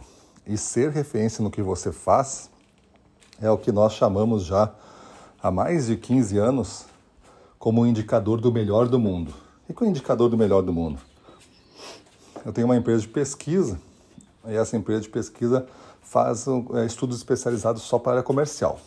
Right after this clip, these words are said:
Então lá a gente tem um indicador que a gente chama do melhor do mundo. A gente entrevista a carteira de clientes de um vendedor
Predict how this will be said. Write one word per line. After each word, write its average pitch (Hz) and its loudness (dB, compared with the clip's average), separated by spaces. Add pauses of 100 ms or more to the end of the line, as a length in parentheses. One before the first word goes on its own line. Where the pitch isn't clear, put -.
(540)
Então 117 2
lá 127 4 (840)
a 107 -2
gente 107 -4 (380)
tem 110 0
um 113 2
indicador 110 0
que 131 -2
a - 2
gente - -6
chama 123 -2
do 123 0
melhor 127 2
do 139 0
mundo. 113 0
A - -2
gente 82 -6
entrevista 90 -6
a 95 -10
carteira 90 -4 (720)
de 95 -4
clientes 101 -2
de 92 -4
um 107 2
vendedor 113 2